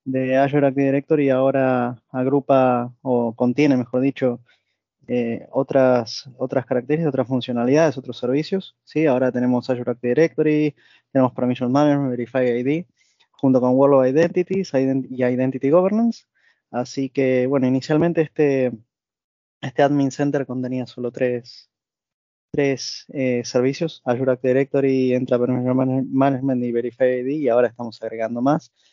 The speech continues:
Y bueno, asumo que, que estaremos agregando más en, en el futuro. Lo segundo es <clears throat> que estamos mejorando todo lo que es el company branding de cara a las personalizaciones que, que permitimos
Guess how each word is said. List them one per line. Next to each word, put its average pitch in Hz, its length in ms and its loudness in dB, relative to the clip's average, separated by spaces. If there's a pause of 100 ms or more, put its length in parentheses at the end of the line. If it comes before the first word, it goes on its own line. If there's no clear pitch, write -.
(200)
Y 139 80 0
bueno, 110 160 2
asumo 117 320 0
que, 110 260 -6 (460)
que 120 80 -4
estaremos 120 460 -2
agregando 117 400 -2
más 117 420 -2
en, 113 320 -8
en 117 160 -4
el 113 100 -2
futuro. 180 440 -2 (760)
Lo 139 80 6
segundo 170 420 2
es 202 280 0 (340)
<clears throat> 175 640 -2
que 139 60 -2
estamos 185 260 0
mejorando 175 600 -2 (920)
todo 151 180 0
lo 143 120 0
que 147 60 -8
es 147 160 -8
el 143 100 -4
company 147 340 -2
branding 151 520 0 (600)
de 131 180 2
cara 139 260 0
a 131 40 0
las 120 180 -2
personalizaciones 127 800 -4
que, 120 360 -4 (320)
que 123 100 -12
permitimos 147 720 -4